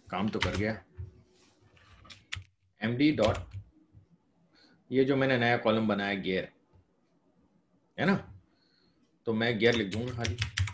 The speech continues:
एक ही word है Gears, और dot value, मतलब इसकी वही table देख रहा हूँ, value dot underscore count जो होती है वो टे-, table बताती है। तो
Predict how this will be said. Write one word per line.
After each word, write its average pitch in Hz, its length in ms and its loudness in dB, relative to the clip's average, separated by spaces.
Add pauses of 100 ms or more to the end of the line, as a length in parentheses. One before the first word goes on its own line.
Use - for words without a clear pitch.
(200)
एक 104 180 -4
ही 120 80 0
word 107 220 0
है 117 140 -6 (540)
Gears, 101 400 -2 (1200)
और 87 640 -6 (100)
dot 113 280 2
value, 104 340 0 (640)
मतलब 127 240 0
इसकी 135 220 -2
वही 151 160 6
table 147 280 6
देख 104 140 6
रहा 117 100 0
हूँ, 190 80 -2 (440)
value 104 280 0
dot 113 240 2 (200)
underscore 113 500 -2
count 107 220 0
जो 107 100 2
होती 107 180 -2
है 117 60 -2
वो 107 80 0
टे-, 95 560 -4
table 113 240 0
बताती 98 400 -6
है। 151 80 -6 (4000)
तो 156 80 6